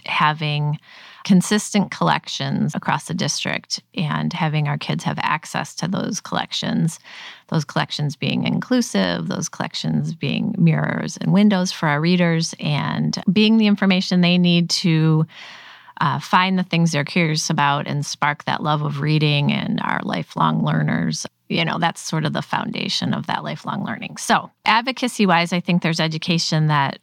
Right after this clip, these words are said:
we can do in, within our district about what's happening and what could happen in our libraries with some additional time and,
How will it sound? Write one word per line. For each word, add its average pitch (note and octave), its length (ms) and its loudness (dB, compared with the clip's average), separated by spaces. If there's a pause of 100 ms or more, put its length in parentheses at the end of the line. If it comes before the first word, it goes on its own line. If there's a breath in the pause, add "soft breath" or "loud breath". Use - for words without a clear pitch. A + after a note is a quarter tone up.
(100)
we F#3+ 200 6
can G3 220 6
do F3 200 6
in, D3+ 380 2 (160)
within F3+ 680 4
our G#3+ 320 4 (580)
district - 640 0
about F3+ 380 4
what's - 220 -2
happening F#3+ 440 2
and D3+ 120 2
what - 220 0
could F#3+ 340 0
happen A#3 420 2
in A3+ 140 4
our G#3+ 120 4
libraries A#3 600 2
with F3 180 4
some - 380 0
additional E3 760 2
time E3+ 380 0
and, D#3+ 260 2